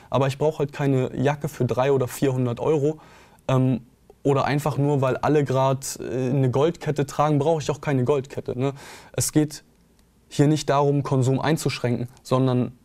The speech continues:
verantwortungsbewusster damit einfach umzugehen. Ähm, ist einfach auch eine schwierige Sache, sagen wir mal, um uns Konsumenten am Konsumieren zu halten,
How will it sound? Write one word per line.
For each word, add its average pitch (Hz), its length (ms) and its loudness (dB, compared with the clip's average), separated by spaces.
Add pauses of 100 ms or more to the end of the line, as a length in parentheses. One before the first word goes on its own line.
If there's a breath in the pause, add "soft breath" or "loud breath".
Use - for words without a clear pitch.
(260)
verantwortungsbewusster 147 1160 0
damit 120 260 0
einfach 110 300 -6
umzugehen. 107 640 -4 (580 loud breath)
Ähm, 123 320 2 (1700)
ist - 240 -6 (220)
einfach 147 260 0
auch 135 160 2
eine 143 120 0
schwierige 156 500 2
Sache, 139 360 -2 (320 loud breath)
sagen 139 280 2
wir 143 80 0
mal, - 80 -8
um 131 260 0
uns 196 300 0
Konsumenten 147 800 0
am 110 180 -4
Konsumieren 127 840 0 (360)
zu - 220 -6
halten, 113 340 -6